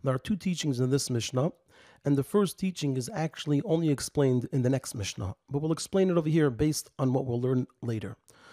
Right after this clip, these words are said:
So the Mishnah says, "Rashi Shureis Ha'omer Shekenegdei Mechiach." So what this is referring to, for example, is if a person has ten rows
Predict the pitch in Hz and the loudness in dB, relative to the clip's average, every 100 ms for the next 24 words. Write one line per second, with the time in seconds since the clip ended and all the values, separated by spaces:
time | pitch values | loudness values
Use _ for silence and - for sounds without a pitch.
0 | - - 151 214 185 151 156 107 113 165 | -8 -2 2 2 0 0 0 0 2 2
1 | 196 180 151 - 151 196 226 - - - | 4 2 0 2 2 2 0 -4 -6 -4
2 | 143 165 185 175 165 - 139 131 127 143 | -2 2 2 2 0 -2 -4 0 2 2
3 | 131 135 127 120 - 131 98 - - _ | 2 0 0 -2 -2 -4 -4 -10 -20 _
4 | - - - 147 214 202 175 165 - 175 | -20 -10 -2 0 0 -2 -2 -2 -2 -2
5 | 160 143 - 123 110 139 139 117 110 139 | -2 -4 -4 -4 0 0 0 0 0 -2
6 | 139 123 160 175 - 160 147 - _ 143 | -4 -4 -2 -2 2 0 0 -10 _ -2
7 | 139 135 120 - - 202 175 170 180 165 | -2 -2 -4 -6 0 2 4 2 2 -4
8 | 143 | -8